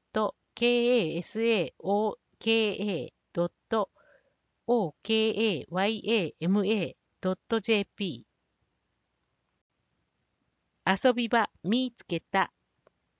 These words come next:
子供の遊べる遊び場をリレー形式で紹介します。高島。高島は住吉港から旅客船で約二十六分。笠岡諸島の中では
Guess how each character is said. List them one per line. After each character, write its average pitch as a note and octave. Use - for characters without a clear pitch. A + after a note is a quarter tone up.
子 G3+
供 A#3+
の A#3
遊 F#3+
べ G3+
る F3
遊 F#3
び A3+
場 G3+
を F#3
リ G#3
レ C4+
ー C4
形 C#4
式 -
で C#3+
紹 G#3+
介 F#3
し -
ま E3+
す。 B2
高 G#3+
島。 G3
高 A#3+
島 A#3+
は A#3
住 C4
吉 -
港 A3+
か E3
ら D#3+
旅 F#3+
客 A#3
船 G#3+
で G3+
約 G3+
二 F#3+
十 D3
六 C3+
分。 D3
笠 A#3+
岡 B3+
諸 C#4+
島 G3+
の F3
中 F#3
で D3+
は D3